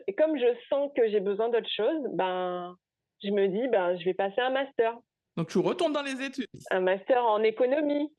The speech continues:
Speaker 2: <laughs>
Speaker 1: Voilà. <laughs> Donc, pendant que je travaille, je me dis, ben, les week-ends, je peux bien consacrer pour faire mon master. Donc, je suis montée à Paris
Speaker 2: Ah ouais.
Speaker 1: tous les week-ends pour faire mon master, euh,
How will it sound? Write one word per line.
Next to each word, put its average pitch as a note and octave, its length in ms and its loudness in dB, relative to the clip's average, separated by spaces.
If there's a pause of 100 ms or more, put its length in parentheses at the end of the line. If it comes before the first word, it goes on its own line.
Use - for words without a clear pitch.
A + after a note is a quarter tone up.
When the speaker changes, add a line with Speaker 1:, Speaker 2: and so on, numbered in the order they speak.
(160)
Speaker 2:
<laughs> - 240 -14
Speaker 1:
Voilà. B3+ 520 4
<laughs> A#4 1900 -10
Donc, A#3 300 0
pendant B3 300 2
que D4+ 160 0
je - 80 -12
travaille, C4+ 640 2
je A#3 60 -4
me A3 140 0
dis, A3+ 220 -6
ben, G3+ 440 0 (100)
les A3 80 0
week-ends, C4 560 0
je - 140 -14
peux A#3+ 100 -2
bien A#3+ 260 2 (160)
consacrer C4 640 -2
pour A3+ 180 -6
faire A#3+ 120 -2
mon A#3 140 -4
master. B3 480 0
Donc, F#3+ 160 -4
je - 60 -10
suis A3 80 -8
montée G#3 220 -2
à A3 120 2
Paris A3 360 -2 (560)
Speaker 2:
Ah B3 180 -2
ouais. C#4+ 180 -2 (300)
Speaker 1:
tous B3 100 -4
les A3 120 0
week-ends A#3 520 0 (460)
pour C4+ 320 2
faire B3+ 180 2
mon A#3+ 140 -2
master, B3+ 580 2
euh, G3+ 360 4